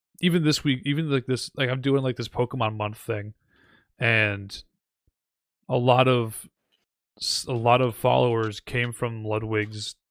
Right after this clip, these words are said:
Nuzlocke runs that he did back to, like, one, like, a year and a half to two and a half, like, two years ago. Um, so it's something that I was like, "Well,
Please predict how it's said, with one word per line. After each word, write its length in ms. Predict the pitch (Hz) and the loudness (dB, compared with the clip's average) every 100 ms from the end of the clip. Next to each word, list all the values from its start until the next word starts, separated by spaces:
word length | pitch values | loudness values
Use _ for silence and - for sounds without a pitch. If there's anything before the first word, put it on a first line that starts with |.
| 135 | -4
Nuzlocke 500 | 147 165 110 101 - | 0 0 0 -2 -2
runs 220 | 104 104 | -4 -4
that 120 | 101 | -6
he 80 | 107 | -6
did 320 | 104 98 98 _ _ _ _ - - - - | -6 -6 -6 _ _ _ _ -20 -20 -10 0
back 300 | 113 107 - | 2 0 -2
to, 260 | - 131 117 | -4 -2 -2
like, 180 | 117 110 _ _ | -4 -6 _ _
one, 280 | 139 123 120 - | -6 -2 -2 -4
like, 200 | 131 - | -8 -6
a 60 | 135 | -4
year 180 | 117 | -2
and 100 | 107 | -2
a 40 | 95 | -2
half 240 | 101 98 | -2 -4
to 80 | - | -8
two 200 | - 113 | -8 -6
and 80 | 104 | -4
a 40 | 95 | -6
half, 140 | 98 - - | -8 -10 -6
like, 180 | 117 | -4
two 120 | - 117 | -4 -6
years 200 | 107 98 | -6 -8
ago. 220 | 110 - _ - - - - - _ _ _ - - _ _ _ | -12 -14 _ -20 -20 -20 -20 -20 _ _ _ -20 -20 _ _ _
Um, 600 | - 120 107 95 95 104 - _ _ _ _ _ _ _ _ _ - | 2 4 4 2 -6 -14 -18 _ _ _ _ _ _ _ _ _ -12
so 260 | 127 123 117 | -2 0 2
it's 540 | 117 110 - - - - _ _ _ _ _ _ | 0 -2 -6 -8 -10 -20 _ _ _ _ _ _
something 280 | - 143 135 | -2 0 2
that 100 | 123 | 4
I 80 | 120 | 4
was 140 | 120 | 2
like, 120 | 120 - | -4 -2
"Well, 300 | 139 127 123 | 2 2 2